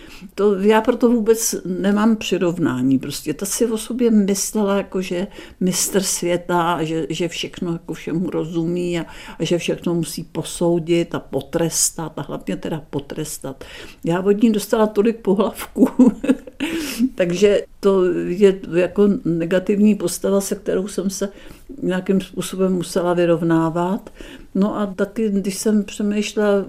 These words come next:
ono, být odložený dítě, to není, není lehký osud, ano. Naštěstí vždycky to místo, kam mě odložili,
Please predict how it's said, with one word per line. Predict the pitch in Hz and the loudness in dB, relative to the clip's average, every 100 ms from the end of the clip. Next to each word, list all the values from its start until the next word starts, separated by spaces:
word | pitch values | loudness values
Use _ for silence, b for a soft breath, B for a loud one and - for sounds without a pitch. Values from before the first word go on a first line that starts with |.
| 170 | -4
ono, | 196 214 202 - 175 185 196 | -2 -2 -4 -6 -8 -6 -4
být | 208 | -4
odložený | 190 190 202 208 214 208 196 | 0 0 2 2 2 2 2
dítě, | 185 185 202 | 0 0 -2
to | 190 190 | 0 0
není, | 190 190 190 190 190 | 2 2 0 2 0
není | 180 180 185 175 | 0 -2 -2 -4
lehký | 170 - 175 | -8 -4 -4
osud, | 143 - - 147 - | -4 -8 -12 -12 -8
ano. | 147 160 190 - | -4 -2 -4 -6
Naštěstí | 170 185 - 233 220 - 214 | -2 -2 -2 -4 -6 -2 0
vždycky | 180 170 170 - - 175 156 190 262 233 - - | 0 -2 -6 -6 -4 -4 -4 -4 -4 -4 -6 -6
to | 190 | -4
místo, | 180 180 175 - 196 | -2 -4 -6 -4 -4
kam | 202 202 | -4 -4
mě | 196 - | -2 -2
odložili, | 175 165 180 170 170 170 175 | -2 0 0 2 0 0 -2